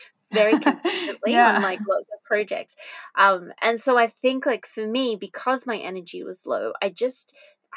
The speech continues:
Speaker 1: had no space to build that, like, creative fire. Um, and I really needed to really make more space for myself to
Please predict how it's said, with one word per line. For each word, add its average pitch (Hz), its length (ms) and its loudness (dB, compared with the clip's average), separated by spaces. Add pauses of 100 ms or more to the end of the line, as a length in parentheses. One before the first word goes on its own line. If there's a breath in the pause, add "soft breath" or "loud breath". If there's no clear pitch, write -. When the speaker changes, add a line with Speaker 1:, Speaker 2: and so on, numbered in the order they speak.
(120)
Speaker 1:
had 208 200 2
no 196 140 -2
space 196 640 -6
to - 160 -6
build 180 500 -2
that, 175 300 -2
like, 165 340 -10 (280)
creative 190 580 -2
fire. 196 560 -4 (680 loud breath)
Um, 180 380 -2 (100)
and 196 120 -4
I 190 60 -2
really 208 520 -2
needed 190 520 -6 (140)
to 170 340 -6
really 254 320 -2
make 196 440 -4
more 185 420 -10
space - 580 -8
for 185 80 -14
myself 175 640 -6 (320 soft breath)
to - 540 -12